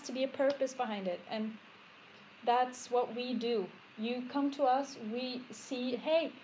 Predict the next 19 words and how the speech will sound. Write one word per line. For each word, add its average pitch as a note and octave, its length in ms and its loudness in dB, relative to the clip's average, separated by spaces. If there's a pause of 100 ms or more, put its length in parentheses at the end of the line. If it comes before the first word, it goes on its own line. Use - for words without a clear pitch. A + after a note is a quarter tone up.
(1120)
this D4 180 2
talent C#4 440 2
fits B3 200 2
for A#3 140 0
this A3 180 0
campaign. G3+ 460 0
Do F#3+ 80 0
you C4+ 140 2
wanna C4 240 2
do A#3+ 180 -2
this?" F#3 280 -2
"Yes, B3+ 200 -2
I B3+ 80 2
wanna A#3 240 0
do G#3+ 160 0
this." F#3+ 240 -2
"Okay, D#4+ 400 0 (140)
this C4 180 4
talent B3 500 0